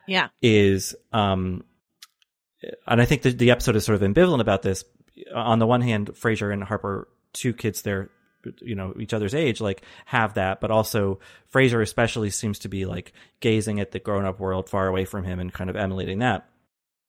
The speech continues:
Speaker 2: And, you know, I've done a lot of, like, reporting and stuff on, on, like, YouTube culture and, and,
Speaker 1: Yeah.
Speaker 2: and, and, and, like, digital fame.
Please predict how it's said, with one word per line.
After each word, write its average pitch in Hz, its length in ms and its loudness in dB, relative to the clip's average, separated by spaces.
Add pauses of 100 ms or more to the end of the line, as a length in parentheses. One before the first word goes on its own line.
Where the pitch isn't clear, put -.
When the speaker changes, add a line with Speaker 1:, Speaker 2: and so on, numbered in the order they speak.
(140)
Speaker 2:
And, 107 220 -2 (340)
you 131 80 -2
know, 120 80 6
I've 117 100 4
done 135 140 2
a 123 60 2
lot 110 160 4
of, 101 100 -2
like, 98 220 -2
reporting 104 480 -2
and 90 80 -6
stuff - 240 -6
on, 92 220 -6
on, 95 180 -6
like, 92 140 -10
YouTube 107 400 -6
culture 131 500 0
and, 95 280 -4
and, 104 140 -4
Speaker 1:
Yeah. 202 180 2
Speaker 2:
and, 95 300 -6
and, 101 220 -6
and, 95 240 -6
like, 92 220 -8
digital 117 280 0
fame. 107 540 -2